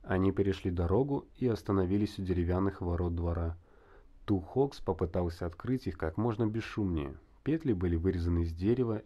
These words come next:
и клиньями соединены со створками ворот. При звуке шагов пасшиеся во дворе овцы с жирными курдюками испуганно подняли головы, но не издали ни звука.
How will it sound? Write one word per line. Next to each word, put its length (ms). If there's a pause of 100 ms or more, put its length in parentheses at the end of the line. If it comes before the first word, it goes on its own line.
(200)
и 120
клиньями 680
соединены 680
со 240
створками 540
ворот. 420 (420)
При 160
звуке 360
шагов 460 (200)
пасшиеся 560
во 100
дворе 340
овцы 440 (340)
с 40
жирными 540
курдюками 760
испуганно 540
подняли 460
головы, 520 (460)
но 200
не 200
издали 340
ни 120
звука. 480